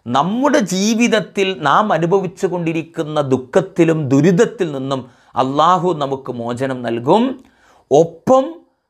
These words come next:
നമ്മുടെ ജീവിതത്തിൽ നാം അനുഭവിച്ചു കൊണ്ടിരിക്കുന്ന കുടുസതയിൽ നിന്നും പ്രയാസത്തിൽ നിന്നും ആശങ്കകളിൽ നിന്നും അള്ളാഹു സുബ്ഹാനഹു വ തആല നമുക്ക് രക്ഷയും സമാധാനവും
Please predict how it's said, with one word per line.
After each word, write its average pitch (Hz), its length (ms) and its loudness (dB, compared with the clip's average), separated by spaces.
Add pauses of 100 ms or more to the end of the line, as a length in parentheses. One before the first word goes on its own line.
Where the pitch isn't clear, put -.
(140)
നമ്മുടെ 208 460 2
ജീവിതത്തിൽ 202 760 -2
നാം 180 280 2
അനുഭവിച്ചു 175 520 -2
കൊണ്ടിരിക്കുന്ന 160 680 -4
കുടുസതയിൽ 160 880 0
നിന്നും 123 300 -4 (560)
പ്രയാസത്തിൽ 208 840 2
നിന്നും 160 260 -4 (100)
ആശങ്കകളിൽ 190 1120 0
നിന്നും 123 340 -2 (440)
അള്ളാഹു 151 400 0
സുബ്ഹാനഹു 170 640 -4
വ 139 100 -2 (120)
തആല 127 300 0
നമുക്ക് 123 340 -6
രക്ഷയും 170 680 -2 (320)
സമാധാനവും 208 1160 0